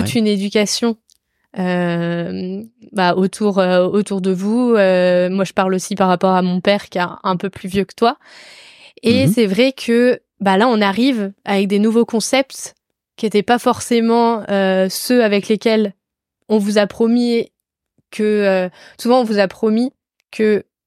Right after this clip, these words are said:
Speaker 2: tu travailles, t'arrives à la retraite et là, tu profites.
Speaker 1: Mhm.
Speaker 2: Et là, on est un peu en train de dire, bah, en fait, t'arrives à la retraite et tu pourras pas profiter parce qu'en fait, la planète, elle te laissera pas l'occasion de profiter.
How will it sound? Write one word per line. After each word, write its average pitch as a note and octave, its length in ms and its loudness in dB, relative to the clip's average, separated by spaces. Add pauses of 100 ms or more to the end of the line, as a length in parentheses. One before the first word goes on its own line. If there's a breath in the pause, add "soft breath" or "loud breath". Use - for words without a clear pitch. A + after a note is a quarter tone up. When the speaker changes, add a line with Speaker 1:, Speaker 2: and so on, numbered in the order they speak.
(400)
Speaker 2:
tu A#3+ 120 -10
travailles, A#3 480 0 (440)
t'arrives A3 260 0
à G#3 80 2
la G3 100 2
retraite - 500 -8 (300)
et G#3+ 100 0
là, G#3+ 120 2
tu G#3+ 160 -8
profites. - 520 -6 (180)
Speaker 1:
Mhm. A#2+ 300 2 (320 soft breath)
Speaker 2:
Et A3 100 2
là, D4 360 4
on G#3+ 140 -4
est G3+ 60 -2
un G#3+ 120 -2
peu D4 120 -2
en C4+ 100 0
train G#3 200 -8
de G#3 60 -4
dire, D#4 300 -2 (140)
bah, - 180 -14
en - 60 -12
fait, E4 260 -4
t'arrives B3+ 300 -2
à B3 80 4
la G#3+ 100 2
retraite - 480 -4
et G#3+ 120 -4
tu - 160 -8
pourras A3 260 0
pas D#4+ 120 2
profiter D4+ 520 -2
parce A#3 200 -4
qu'en G3+ 140 -2
fait, D4 200 0
la G#3 100 2
planète, A3+ 400 0
elle G#3 120 0
te G#3 120 -8
laissera G3+ 400 -2
pas C#4+ 140 0
l'occasion A3 400 -2
de G3+ 60 -6
profiter. A3+ 460 -4